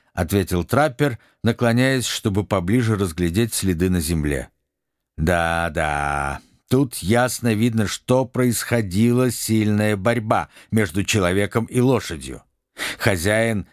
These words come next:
делал всё возможное, чтобы спасти животное. Но огонь,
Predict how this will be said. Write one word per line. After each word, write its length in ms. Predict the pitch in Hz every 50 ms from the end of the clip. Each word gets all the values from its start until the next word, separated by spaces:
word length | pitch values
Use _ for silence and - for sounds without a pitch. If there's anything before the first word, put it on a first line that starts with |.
| _ -
делал 380 | 85 101 113 113 113 113 107
всё 300 | 95 - - - 123 117
возможное, 600 | 107 101 90 90 98 117 127 123 107 113 123 120 104
чтобы 360 | - - - 113 101 123 120
спасти 600 | - - - 131 123 - - - - 156 156 110
животное. 720 | 82 90 90 78 87 82 71 - - - 65 64 58 - _ _ _ _ _ _ _ _ -
Но 180 | 87 95 95 -
огонь, 540 | - - 87 80 71 90 127 147 151 139 113